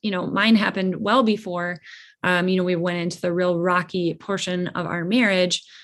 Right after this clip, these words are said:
um, but Preston's wasn't. It was actually one of the deci-, deciding, um, one of the decisions we make right in the middle of,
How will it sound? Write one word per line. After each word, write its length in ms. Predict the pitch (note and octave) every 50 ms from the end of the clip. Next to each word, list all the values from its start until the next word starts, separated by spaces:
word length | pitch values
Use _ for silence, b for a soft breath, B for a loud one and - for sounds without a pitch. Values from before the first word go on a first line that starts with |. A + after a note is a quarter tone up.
| B B B -
um, 120 | F#3+ F3+
but 120 | E3 - -
Preston's 380 | - A3 A3 - C#4+ C4 -
wasn't. 360 | E3 F#3 G3 - - - - - -
It 80 | G3
was 120 | F#3+ F#3 F#3+
actually 340 | F#3 F3+ - - G3+ F#3 F3+
one 140 | F3+ F3+
of 100 | F3+ E3
the 60 | F3 E3
deci-, 400 | F3 D#3+ E3 - - F3 - _ _ -
deciding, 680 | D#3+ F#3 E3+ - - E3+ E3 E3+ F3 E3+ F3 F3 E3+ B B B B B B B
um, 260 | F3+ F3 E3+ E3 F3 A3+
one 140 | B3 A#3+
of 80 | A#3 A3
the 80 | G3+ F#3+
decisions 420 | G3+ - G#3 G3 F#3 G3 F#3 E3+
we 160 | F3 F#3 F#3
make 420 | F#3+ F#3 F3 G#3+ B3 G#3+ F3+ D#3+ D#3
right 220 | F3 F3+ F#3 -
in 160 | - F#3+ F#3+
the 60 | F#3
middle 560 | F3+ E3+ E3+ E3+ A3+ G3+ - - E3+ D#3+ - -
of, 400 | - F#3 F3+ F3 F3 E3+ D#3+ D#3+